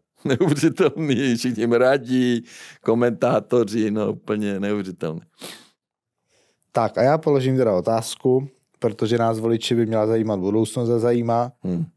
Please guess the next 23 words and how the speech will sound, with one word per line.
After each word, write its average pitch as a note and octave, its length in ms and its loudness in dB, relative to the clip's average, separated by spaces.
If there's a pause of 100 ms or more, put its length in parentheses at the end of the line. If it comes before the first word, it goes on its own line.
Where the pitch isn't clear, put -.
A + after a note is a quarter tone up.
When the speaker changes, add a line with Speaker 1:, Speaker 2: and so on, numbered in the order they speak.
(280)
Speaker 2:
Nech-, A2 340 -4 (260)
máte A#2 340 0
tam E3 160 2
takovou E3 380 2
zajímavou, C3 720 2 (560)
já G#2+ 140 2
jsem A#2+ 200 -6
to B2 140 2
označil A#2 480 -2
za A#2 120 2
nášlapnou A#2 640 -2
minu G#2 340 0
veřejně. G#2 720 -2
Speaker 1:
Ano. G#2 360 -12 (380)
Speaker 2:
A A#2 100 -4
to - 180 -2
jsou C3 260 0
ty C3 140 0
povolenky A#2+ 720 0
E A2+ 120 2
T B2 280 2
S A2+ 100 -4
dva A2 380 2